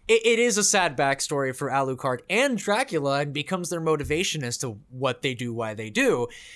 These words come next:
and gives a nice bonding point for Dracula and Alucard, so that way it's, like, not just a bitter hatred, it's like they're mourning together. She's not as relevant in the series as she's just more as brought up in flashbacks, but I like this character.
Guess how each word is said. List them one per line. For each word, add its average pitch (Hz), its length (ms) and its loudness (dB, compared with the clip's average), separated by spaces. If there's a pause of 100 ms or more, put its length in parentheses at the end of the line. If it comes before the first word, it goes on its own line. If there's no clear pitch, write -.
and 208 240 -2
gives 240 180 2
a 196 60 0
nice 175 220 0
bonding 156 420 0
point 117 380 -4
for 131 100 -4
Dracula 127 540 0
and 123 200 -2
Alucard, 117 640 -2
so - 140 -6
that 117 160 -2
way 117 180 -2
it's, - 160 -6
like, 117 220 -4
not 123 260 -4
just 127 240 -6
a 120 60 -4
bitter 117 400 -6
hatred, 127 500 -4
it's - 160 -6
like 110 220 -8
they're 123 160 -2
mourning 113 580 -6
together. 95 480 -8 (640)
She's 262 260 -2
not 269 300 2
as 214 300 2
relevant 175 800 2 (120)
in 185 200 -2
the 180 80 2
series 165 480 4
as 135 120 2
she's 139 180 -2
just 143 180 -2
more 143 180 2
as 123 160 0
brought 139 380 2
up 143 120 0
in 123 120 -6
flashbacks, 147 720 -2
but 156 340 0 (760)
I 226 100 4
like 262 240 4
this 285 160 0
character. 240 640 2